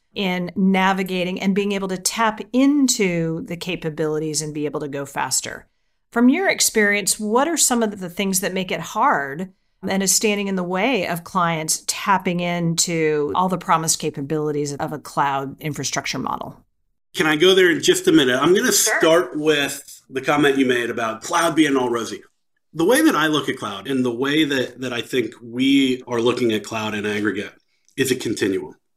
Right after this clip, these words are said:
Speaker 2: And so I just wanna be clear, when I say cloud, it's not just public cloud.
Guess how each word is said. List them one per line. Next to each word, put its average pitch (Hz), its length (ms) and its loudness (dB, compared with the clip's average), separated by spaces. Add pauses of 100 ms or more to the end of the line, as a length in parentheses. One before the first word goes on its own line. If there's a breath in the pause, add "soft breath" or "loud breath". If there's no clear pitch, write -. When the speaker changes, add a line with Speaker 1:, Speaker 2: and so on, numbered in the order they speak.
(220)
Speaker 2:
And 143 180 0
so 143 340 0
I 156 120 0
just 175 220 -2
wanna 190 140 6
be 156 80 0
clear, 160 240 2
when 135 160 0
I 160 180 4
say 190 260 0
cloud, 104 720 -4 (400)
it's 139 240 -4
not - 320 2
just - 360 -2
public 107 320 -4
cloud. - 340 -18